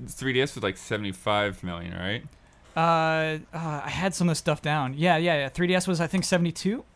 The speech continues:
Speaker 1: Yeah, so that's crazy.
Speaker 2: Seventy-two point eight nine
Speaker 1: That's,
Speaker 2: for three D S.
Speaker 1: that's really good.
Speaker 2: Yep. Smash three D S. Uh, they expect a fourteen mil, uh, over the next, by the time, uh, March begins, basically, so the next, over the next fiscal year. Um, that would put it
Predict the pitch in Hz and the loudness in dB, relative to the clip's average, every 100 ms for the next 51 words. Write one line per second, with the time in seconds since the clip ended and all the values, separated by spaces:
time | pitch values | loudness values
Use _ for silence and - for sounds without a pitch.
0 | _ _ - - - - 110 85 - - | _ _ -20 -20 -16 0 4 4 0 -10
1 | - 107 101 123 - - 185 185 190 190 | 0 4 6 4 2 2 4 4 4 2
2 | 190 175 160 147 131 135 131 104 - - | 4 4 2 0 -2 -4 -2 -2 -4 -4
3 | 98 87 82 85 87 - 160 156 - - | -2 -2 -2 -2 -4 0 2 2 -4 -20
4 | - - - 180 175 - 180 175 156 156 | -16 -8 0 0 0 2 2 4 2 2
5 | - - 175 165 165 160 151 175 175 - | -2 -2 2 4 4 2 2 2 2 2
6 | 202 208 190 165 196 208 202 202 190 185 | 2 4 2 4 0 0 0 2 4 2
7 | 190 190 190 - 170 160 - 156 151 151 | 2 0 -4 -8 -8 -6 -2 -2 0 -2
8 | 160 - - - - - 165 - - 170 | -2 -4 -8 -16 -20 -16 -14 -12 -8 2
9 | 185 185 175 180 180 180 - 180 156 151 | 2 2 4 4 6 4 -2 0 2 2
10 | 147 147 156 165 - 160 139 156 190 202 | 0 0 0 0 -2 -6 -2 0 0 0
11 | 208 208 220 226 233 190 147 139 131 - | -2 -2 -4 -6 -4 -2 -2 -2 -6 -6
12 | - 151 147 143 127 160 147 151 135 139 | -2 -2 0 -2 -4 -4 -4 -2 -2 0
13 | 151 - - - - 175 175 165 160 156 | -2 -4 -18 -14 2 4 6 4 0 -2
14 | - - - - - - 165 233 330 254 | -8 -12 -18 -16 -14 -4 4 6 6 4
15 | 262 269 254 | 6 6 4